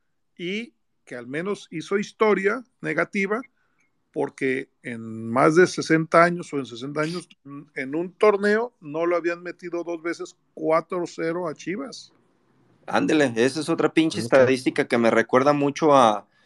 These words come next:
Speaker 2: a cuando Cardoso perdió la, la estadística con Pumas,
Speaker 1: Con
Speaker 2: ¿no?
Speaker 1: Pumas, ¿eh?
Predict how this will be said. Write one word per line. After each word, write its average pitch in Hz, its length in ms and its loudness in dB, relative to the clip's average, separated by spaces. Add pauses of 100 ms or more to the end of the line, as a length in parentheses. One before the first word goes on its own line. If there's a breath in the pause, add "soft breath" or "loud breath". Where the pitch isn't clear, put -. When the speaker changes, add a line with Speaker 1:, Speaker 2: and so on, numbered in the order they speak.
(280)
Speaker 2:
a - 120 -6
cuando 113 340 0
Cardoso 120 440 2
perdió 120 280 0
la, 131 300 6
la 107 200 0
estadística 107 580 -6
con 98 240 -6
Pumas, 113 440 0
Speaker 1:
Con 143 140 4
Speaker 2:
¿no? 160 60 -8
Speaker 1:
Pumas, 220 560 2
¿eh? 214 280 -8